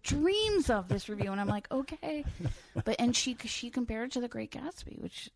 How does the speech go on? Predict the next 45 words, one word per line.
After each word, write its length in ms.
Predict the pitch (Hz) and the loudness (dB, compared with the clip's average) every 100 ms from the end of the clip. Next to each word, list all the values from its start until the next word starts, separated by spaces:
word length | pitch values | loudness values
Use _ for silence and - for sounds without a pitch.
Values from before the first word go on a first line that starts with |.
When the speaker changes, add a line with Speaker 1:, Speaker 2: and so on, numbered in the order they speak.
| - | -8
Speaker 1:
for 160 | - | 0
me 280 | 208 208 202 | 2 2 0
is 140 | - - | -6 -12
like, 380 | - - - - | -16 -16 -16 -10
Speaker 2:
Huh. 420 | 156 139 87 71 - - - _ _ _ _ - | -2 -2 -2 -6 -12 -16 -20 _ _ _ _ -2
Speaker 1:
you 140 | 233 | 2
know. 340 | 208 143 - 220 - | 2 0 -4 -8 -2
Speaker 2:
Can't 160 | 120 110 | 0 2
beat 160 | 95 | 0
that. 260 | - 107 87 69 - - | 0 -2 -2 -4 -12 -2
Speaker 1:
And, 280 | 208 196 196 | 0 2 4
um, 420 | 185 185 180 175 | 4 2 0 4
Speaker 2:
You 80 | 117 | 6
know, 120 | 131 | 6
F. 100 | 135 | 4
Scott 180 | - 113 | 2 0
Fitzgerald 480 | - 101 - 110 95 | 0 -4 0 0 2
died 240 | 90 90 | 0 2
not 160 | 92 87 | 2 2
too 100 | 101 | 0
far 220 | - 90 | 0 0
from 160 | - 71 | 0 -2
here. 180 | 78 80 _ _ 185 | -2 -4 _ _ 0
Speaker 1:
Really? 400 | - - - - | 0 0 -4 -6
I'm 140 | 247 269 | -4 -4
glad 280 | - 247 240 | -4 -4 -2
he 100 | 220 | -4
died 260 | - 214 | -4 -4
in 80 | 202 | -4
California. 800 | 208 - 220 - - 208 233 247 - | -4 -8 -8 -8 -6 -4 -4 -6 -2
Speaker 2:
He 80 | - | 0
was 160 | 95 | 2
Speaker 1:
Even 240 | 208 220 202 | 4 6 8
Speaker 2:
here. 0 | |
Speaker 1:
though 400 | 190 180 180 - _ _ - _ - | 8 6 4 -2 _ _ -20 _ -4
I 60 | 180 | -4
have 360 | - - 185 | -4 -4 -2
instructed 640 | 202 208 - 196 185 - 190 | 0 0 0 -2 -2 -2 0
my 160 | 180 | 0
husband 680 | 170 185 170 - 151 156 151 - - - - - _ | 0 -2 -6 -4 -4 -4 -8 -14 -18 -18 -20 -20 _
that 140 | - 170 | -2 -2
if 160 | 165 | 0
I 100 | 214 | -2
die 280 | 233 226 226 | 0 2 0
here, 400 | 214 165 156 175 | -2 -6 -10 -12